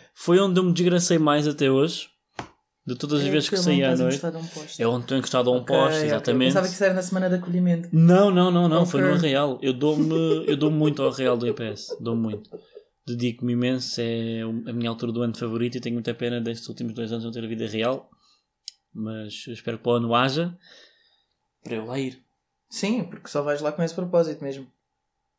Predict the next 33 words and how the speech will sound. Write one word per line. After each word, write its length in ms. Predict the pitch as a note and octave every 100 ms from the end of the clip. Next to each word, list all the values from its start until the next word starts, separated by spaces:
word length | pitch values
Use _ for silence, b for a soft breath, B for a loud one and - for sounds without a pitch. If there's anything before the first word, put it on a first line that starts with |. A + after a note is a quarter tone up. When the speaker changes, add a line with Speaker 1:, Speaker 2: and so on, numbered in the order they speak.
| _ -
Speaker 1:
Claro. 360 | - - - _ _ _ _ _ _ -
Speaker 2:
Ah. 300 | C#3+ C#3+ C#3+
Speaker 1:
Não, 120 | A#3+
mas 180 | A#3 A3+
é, 120 | E3
eu 40 | E3
não 120 | E3
gosto 240 | D3+ D3
muito 160 | D3 C3
de 60 | -
sair 160 | A#2+
à 100 | G#2+
noite. 300 | G2+ G#2 - - _ _ _ _ _
Não, 400 | B2+ B2 A#2 A2+
pá, 220 | G#2+ A2 G#2+
música 360 | B2 A2+ A2+
muito 280 | A2 G#2 -
alta. 240 | G#2 G2 _ _ _ _ _ _ -
Adolescentes 640 | A#2 A2+ - A#2+ G#2+ - _
bêbados. 540 | A2 G#2 G#2 G#2 - _ _ _
Speaker 2:
Ok. 280 | - D#3 - C#3 -
Speaker 1:
Porque 180 | - F3
eu 40 |
já 100 | B2
tenho, 260 | A2+ - - -
imagina, 400 | C#3 G#2+ G2 F#2+ - _ b b -
eu 80 | C3+
tenho 160 | D3+
vinte 100 | C3+
e 40 | B2
três 260 | A2+ G#2
anos. 280 | G2+ F2+ - _ _
Speaker 2:
Hum. 240 | D#3 C#3+